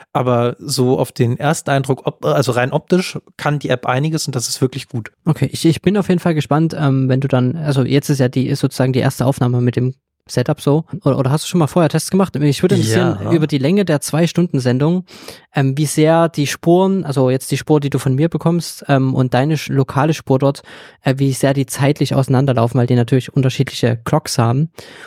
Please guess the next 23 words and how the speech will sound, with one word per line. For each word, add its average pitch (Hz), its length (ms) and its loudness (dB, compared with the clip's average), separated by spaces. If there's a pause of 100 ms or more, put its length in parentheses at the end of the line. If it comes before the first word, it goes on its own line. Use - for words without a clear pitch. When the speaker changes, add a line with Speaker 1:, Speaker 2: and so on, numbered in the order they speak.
Speaker 2:
Und, 127 460 0 (100)
ähm, 135 260 2
gerade 160 220 0
wenn 165 140 2
man 160 80 2
so 160 160 2
mehrere 151 360 2
Interfaces, 156 840 -2 (360)
ähm, 135 380 2
nicht 160 240 0
über 147 380 2
eine 135 420 0 (320)
zentrale 156 460 0
Clock - 240 -2
synchronisiert, 151 580 0
hat - 140 -4
man 180 100 2
da 156 220 -2 (280)
öfters - 680 -2 (100)
Probleme. 127 460 0 (260)
Speaker 1:
Ja, 127 480 2 (100)
wobei 120 840 0 (320)
bedingt. 117 680 -4